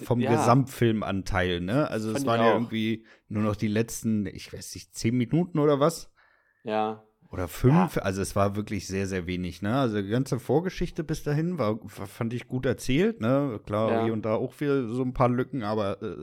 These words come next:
Speaker 1: sei es mal drum. Aber irgendwie, weiß ich nicht, man muss ja auch noch mal so ein bisschen den Moment, ja,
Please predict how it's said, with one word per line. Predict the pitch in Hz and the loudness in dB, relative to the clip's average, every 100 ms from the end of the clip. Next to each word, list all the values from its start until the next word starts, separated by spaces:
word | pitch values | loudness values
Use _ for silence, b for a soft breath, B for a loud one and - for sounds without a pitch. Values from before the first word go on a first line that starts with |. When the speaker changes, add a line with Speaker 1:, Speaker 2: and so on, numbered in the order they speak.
| 107 | -6
Speaker 1:
sei | 101 135 | 0 0
es | 135 | 0
mal | 143 | 4
drum. | 131 131 143 B B B B | 6 6 4 B B B B
Aber | - 92 92 95 - | -4 0 2 0 -2
irgendwie, | 98 110 107 117 110 113 73 82 | -6 -4 -2 0 2 2 -2 -6
weiß | 101 | -6
ich | 147 | -4
nicht, | 101 101 | -4 -2
man | 101 | -2
muss | 113 | 2
ja | 139 | 4
auch | 120 | 4
noch | 127 | 4
mal | 127 120 | 2 2
so | 113 | 0
ein | 98 | -4
bisschen | 120 147 123 | -2 2 2
den | 123 | 2
Moment, | 117 120 127 127 - b b b b b _ - | 2 2 0 0 -6 b b b b b _ -2
ja, | 107 | 0